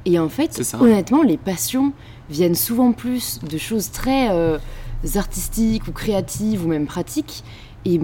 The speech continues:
Speaker 1: et, et ça peut venir aussi, euh, de, de secteurs d'études, mais,
Speaker 2: C'est
Speaker 1: euh,
Speaker 2: ça.
Speaker 1: ça, euh, du coup, ces gens-là ont leur, la voie assez libre,
Speaker 2: C'est ça.
Speaker 1: alors que les autres, euh, euh, bah, peuvent être pointés du doigt, peuvent douter, et, et je me demandais d'ailleurs si toi,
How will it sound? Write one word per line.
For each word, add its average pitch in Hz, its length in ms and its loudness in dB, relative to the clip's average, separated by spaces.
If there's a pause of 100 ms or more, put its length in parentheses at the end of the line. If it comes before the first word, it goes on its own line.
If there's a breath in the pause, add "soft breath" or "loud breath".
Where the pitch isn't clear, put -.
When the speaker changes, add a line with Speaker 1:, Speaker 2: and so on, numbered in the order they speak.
(260)
Speaker 1:
et, 175 320 2
et - 20 -2
ça 170 160 -2
peut 233 160 0
venir 208 320 2
aussi, 214 420 2
euh, 160 120 6
de, 143 120 -2
de 139 140 -2
secteurs 156 320 -2
d'études, 220 400 0
mais, 156 240 2
Speaker 2:
C'est - 20 0
Speaker 1:
euh, 147 120 0
Speaker 2:
ça. - 60 -2 (340)
Speaker 1:
ça, 180 60 0
euh, 123 180 -2 (180)
du 170 140 -6
coup, 240 120 -4
ces 180 140 0
gens-là 185 400 2
ont 190 160 0
leur, 160 220 0
la 156 120 0
voie 175 180 2
assez 156 180 -2
libre, 240 320 4
Speaker 2:
C'est - 80 -6
ça. 113 80 -8 (260 loud breath)
Speaker 1:
alors 190 260 2
que 180 80 -4
les 170 200 2
autres, 277 240 0
euh, 156 140 2 (380 loud breath)
euh, 147 320 0
bah, 160 200 -2
peuvent 202 180 0
être 180 140 0
pointés 180 280 -2
du 156 120 -4
doigt, 226 240 2
peuvent 165 240 -2
douter, 262 520 0
et, 156 320 4
et 185 60 2
je 160 60 0
me 175 60 4
demandais 208 180 4
d'ailleurs 277 260 2
si - 180 -4
toi, 262 280 -4